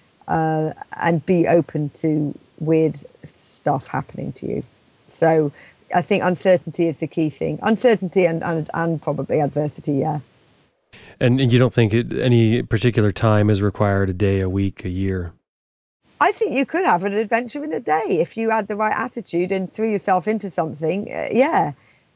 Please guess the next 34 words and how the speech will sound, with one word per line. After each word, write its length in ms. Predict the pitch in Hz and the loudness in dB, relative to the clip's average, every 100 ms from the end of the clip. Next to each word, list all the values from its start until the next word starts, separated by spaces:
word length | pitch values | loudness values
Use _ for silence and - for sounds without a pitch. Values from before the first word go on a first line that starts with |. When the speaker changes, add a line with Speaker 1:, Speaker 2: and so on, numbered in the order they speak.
| - | 0
Speaker 1:
So, 260 | 269 262 | 4 6
uh, 560 | - - - - - - 233 | 4 -2 -18 -18 -18 -20 -12
from 160 | 320 277 | -4 -2
a, 240 | 285 - | -2 -4
from 260 | 220 277 262 | -6 -2 0
a 60 | 254 | -2
point 300 | - 311 262 | -2 -2 -2
of 80 | |
view 220 | 220 247 220 | 0 2 2
of, 160 | 208 - | 2 0
if 140 | 208 226 | -2 -2
you're 80 | 202 | -2
talking 340 | 220 214 196 | -2 -2 -6
specifically 680 | - 208 - 240 - - 185 | -8 -4 2 2 0 -2 0
a 60 | |
motorcycle 600 | 196 185 - - 147 - | 2 0 -2 -6 -6 -6
adventure, 480 | 147 - - - 170 - _ - - _ | -8 -8 -8 -6 -8 -8 _ -20 -20 _
I 80 | - | -6
think 240 | - 190 - | 0 0 2
it's 180 | 175 | 0
good 180 | - 202 | 2 0
to 80 | - | 2
leave 220 | 175 170 | 0 2
it 80 | 165 | 2
open-ended 560 | 180 165 - 170 165 147 | 2 2 2 -2 -2 -2
if 160 | 156 156 | -4 -4
you 80 | |
can, 260 | 139 180 156 | -2 -2 0
but 120 | 165 | 0
most 240 | 196 233 - | 2 0 0
people 260 | 208 170 | -4 -4
can't 360 | 160 185 160 107 | -2 0 0 -2
do 160 | 131 120 | -4 -2
that. 240 | 131 - | -4 -4